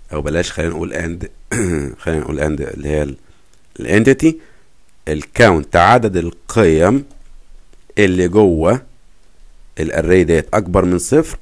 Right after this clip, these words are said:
شغل لي الفاريبل وحط لي عليه القيم بتاعتي. فبالتالي نعمل مرة تانية، هيجي برضه يديني نفس الكلام.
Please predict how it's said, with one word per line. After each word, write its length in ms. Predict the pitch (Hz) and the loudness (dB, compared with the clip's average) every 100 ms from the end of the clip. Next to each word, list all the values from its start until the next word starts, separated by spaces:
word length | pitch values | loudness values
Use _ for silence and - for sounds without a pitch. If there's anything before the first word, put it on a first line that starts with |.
| - | -16
شغل 440 | - 82 73 95 | -8 -6 0 0
لي 220 | 85 76 - - - - - | 0 -6 -10 -16 -14 -12 -8
الفاريبل 500 | 73 71 131 156 147 | -4 4 6 6 4
وحط 340 | - - - | 2 -2 0
لي 80 | 95 | 2
عليه 380 | 80 85 90 - - - - - - | 2 2 -2 -4 -20 -20 -20 -20 -8
القيم 680 | 76 73 - 104 95 87 82 - - - - - | -6 -6 -2 4 4 4 0 -10 -20 -20 -20 -6
بتاعتي. 460 | 76 71 - - - - - - | -6 -6 -10 -18 -20 -20 -8 0
فبالتالي 520 | 90 - 104 92 65 - | 0 2 2 2 2 -6
نعمل 240 | 85 82 76 | -2 0 0
مرة 200 | 80 87 | 2 2
تانية، 380 | 101 120 139 143 - - - - - | 2 0 0 -2 -16 -20 -20 -20 -8
هيجي 400 | 78 71 80 - - | -6 -4 -4 -6 -6
برضه 340 | 73 85 76 | 0 0 0
يديني 240 | 73 82 78 | -4 -2 -2
نفس 240 | 85 - | -4 -6
الكلام. 340 | - - 69 | -12 -12 -14